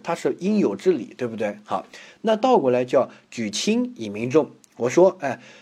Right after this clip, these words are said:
盗窃一万块钱都构成犯罪了，所以你盗窃了一百万，那肯定就构成犯罪了，叫举轻以明重。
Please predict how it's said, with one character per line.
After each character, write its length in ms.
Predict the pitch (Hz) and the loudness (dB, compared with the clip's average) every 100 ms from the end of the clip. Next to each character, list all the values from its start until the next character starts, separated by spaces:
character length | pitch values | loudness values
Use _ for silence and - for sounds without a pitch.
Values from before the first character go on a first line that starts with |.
| _ - | _ -2
盗 160 | 226 | 0
窃 300 | 208 220 170 - - | 2 0 0 -4 -14
一 200 | 131 170 | -2 2
万 240 | 240 254 | 2 2
块 200 | 190 175 | 0 -2
钱 300 | 127 120 151 - _ | -2 -6 -6 -10 _
都 120 | 208 208 | 0 6
构 180 | 208 | 6
成 160 | 170 185 | 6 2
犯 180 | 202 196 | 2 2
罪 140 | 220 | 2
了， 220 | 185 - - - _ | 2 0 -10 -20 _
所 300 | - 233 285 | -4 2 2
以 100 | 262 | 2
你 120 | 160 | 0
盗 260 | 151 240 196 | 0 0 2
窃 180 | - 196 | 2 4
了 160 | 170 - | 2 0
一 80 | 226 | -4
百 280 | - - 120 | -2 -2 2
万， 280 | 202 202 - _ _ - | 2 0 -16 _ _ -6
那 100 | 214 | -4
肯 440 | - - - 110 | -2 -2 -2 -6
定 160 | 147 220 | -6 0
就 140 | 190 | 2
构 140 | 185 185 | 4 2
成 120 | 185 | 2
犯 200 | 208 185 | -2 -2
罪 120 | 220 | 0
了， 200 | 160 98 - - - | -2 -4 -10 -20 0
叫 280 | 160 113 - _ | 2 2 -4 _
举 240 | - 107 104 | -12 -8 -6
轻 480 | - - 240 254 - | -4 -2 -2 -2 -8
以 160 | 110 | -12
明 220 | 104 104 135 | -8 -8 0
重。 180 | 165 | 0